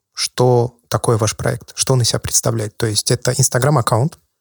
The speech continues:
в котором вы выкладываете работы различных художников, фотографов и других людей, которые так или иначе работают с фотографией, аппликацией и так далее.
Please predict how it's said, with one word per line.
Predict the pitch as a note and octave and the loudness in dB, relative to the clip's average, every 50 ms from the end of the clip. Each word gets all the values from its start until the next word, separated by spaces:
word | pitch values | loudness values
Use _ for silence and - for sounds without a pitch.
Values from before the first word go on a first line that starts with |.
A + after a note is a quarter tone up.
| _ _ | _ _
в | - - | -4 -2
котором | A#2+ A2+ - B2+ B2 | 0 2 4 4 6
вы | A#2 A#2 | 4 4
выкладываете | A2 A2 - B2 A#2+ A2 A2 A2 - - - A2+ A2 G#2+ A2 A2 | 2 2 2 2 2 2 2 0 0 2 2 4 4 4 4 4
работы | A#2+ A#2 A#2+ A#2+ A#2 B2 A#2+ - - A2+ G#2+ G#2+ A#2 | 2 2 2 2 2 2 0 2 0 0 2 2 0
различных | A#2+ A2+ A#2 A2 - A#2+ A2+ - - A#2 - | 0 0 0 2 2 2 2 2 0 -2 -2
художников, | - B2 B2 A#2+ - - C3 - C#3 - | 0 2 2 2 2 0 0 -2 -2 -2
фотографов | - - - - A#2 A2+ A#2 A#2+ - - C3 A#2+ - - - | -4 -4 0 0 0 0 0 -2 -2 -2 -4 -4 -4 -2 0
и | B2+ B2 | 0 0
других | A#2+ B2 A#2+ A#2 A#2+ - - | 2 2 2 2 2 2 2
людей, | A#2+ A#2 A2+ A2+ A2+ A2+ A2+ A#2 | 0 0 2 2 2 2 2 0
которые | - - - - B2 A#2+ | -2 -6 -4 -2 -2 0
так | - A2+ - - | 0 -2 -2 0
или | B2 A#2+ | 0 0
иначе | A2+ A2+ - - A#2 | 2 2 2 2 0
работают | A2 A2 A2 - A#2 - | 2 2 2 0 0 -2
с | - | -2
фотографией, | - A2+ A2+ B2 D#3+ F#3 - - D3+ C#3+ B2+ - | -2 -2 0 2 0 0 0 0 0 0 -2 -4
аппликацией | - - - A#2+ - - A2+ G#2+ - - C3+ | -10 -8 -8 -6 -4 -4 -2 -2 -4 -6 -6
и | - | -6
так | - A#2 | -2 2
далее. | B2+ F3+ A3 A3 | 2 4 2 2